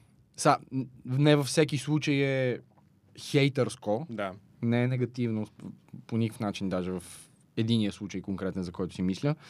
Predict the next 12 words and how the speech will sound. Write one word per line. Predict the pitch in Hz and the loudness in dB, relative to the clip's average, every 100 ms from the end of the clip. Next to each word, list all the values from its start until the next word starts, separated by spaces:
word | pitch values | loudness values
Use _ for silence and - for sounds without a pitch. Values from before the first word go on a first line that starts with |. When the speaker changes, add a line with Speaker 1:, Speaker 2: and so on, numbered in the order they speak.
| - - - - - - | -20 -20 -20 -20 -20 -6
Speaker 1:
А, | 120 120 120 120 120 120 117 113 _ _ _ _ _ _ - | 2 4 4 4 4 2 0 -4 _ _ _ _ _ _ -2
но | 139 143 139 139 131 - _ _ _ _ _ _ _ _ _ _ _ _ _ - - _ _ _ - | 4 6 6 6 2 -2 _ _ _ _ _ _ _ _ _ _ _ _ _ -20 -20 _ _ _ 4
имаме | 165 175 180 | 6 8 6
и | 165 | 4
такава | 147 143 160 151 | 2 2 4 4
линия | 147 160 156 | 4 4 2
в | 139 | 0
този | 135 139 | -2 0
албум, | 139 143 | 0 -2
че | 135 135 | -4 -4
говорим | 127 139 139 | -2 0 0
за | 131 131 | 0 0